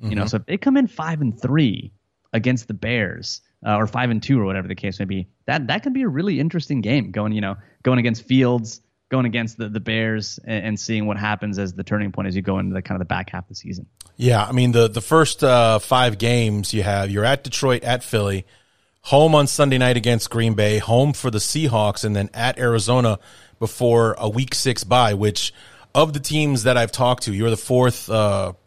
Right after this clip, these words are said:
Speaker 2: opponent preview show that we've done. That's the earliest bye week I've seen for anybody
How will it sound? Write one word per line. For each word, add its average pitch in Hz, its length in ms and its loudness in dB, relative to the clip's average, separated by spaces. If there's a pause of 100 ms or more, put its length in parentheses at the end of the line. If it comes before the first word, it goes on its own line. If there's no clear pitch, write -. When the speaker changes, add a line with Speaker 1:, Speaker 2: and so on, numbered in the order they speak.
(400)
Speaker 2:
opponent 117 380 2
preview 110 320 0
show 104 220 2
that 95 100 -4
we've 95 200 -4
done. 98 440 0 (480)
That's 131 240 0
the 143 80 2
earliest 131 440 4
bye 113 180 4
week 107 180 0
I've 101 180 2
seen 110 240 0
for 104 180 -4
anybody 90 480 -4